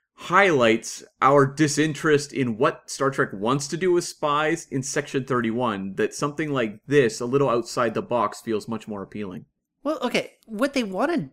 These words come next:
Speaker 2: do with Section thirty-one is just kind of wet work operations in, in which they go and murder people, and I'm just kinda like, that, to me, that, that's, like, kind of the, the least interesting thing about spy movies. Uh, to me, it's just, like,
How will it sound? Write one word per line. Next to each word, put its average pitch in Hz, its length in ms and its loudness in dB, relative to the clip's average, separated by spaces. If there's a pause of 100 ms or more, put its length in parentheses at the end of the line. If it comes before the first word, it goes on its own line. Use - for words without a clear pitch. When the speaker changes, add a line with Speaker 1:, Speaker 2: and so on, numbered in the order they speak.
Speaker 2:
do 131 380 2
with 139 120 -2
Section 185 320 -2
thirty-one 170 440 0
is 117 120 -2
just - 200 -6
kind 170 160 0
of 123 100 -4
wet 127 300 2
work 123 320 0
operations 101 760 -4
in, 117 100 -6
in 127 180 -4
which 135 180 -4
they 135 100 -2
go 151 540 0
and 135 320 -4
murder 170 300 4
people, 101 580 -12
and 123 300 -2
I'm 139 120 -6
just 180 220 -8
kinda 185 140 -4
like, 165 160 -4
that, - 260 -2 (440)
to - 120 -4
me, 311 80 2
that, 196 220 -6
that's, 208 200 2
like, 233 140 2
kind 214 180 2
of 190 80 0
the, 156 380 6 (160)
the 131 240 -2 (100)
least 190 260 -2
interesting 127 360 -6
thing 104 260 -4
about 98 220 -4
spy 104 240 -4
movies. 107 480 -14
Uh, 143 160 -2
to 135 180 -8
me, 247 100 4
it's - 160 0
just, - 260 -6
like, 123 280 -2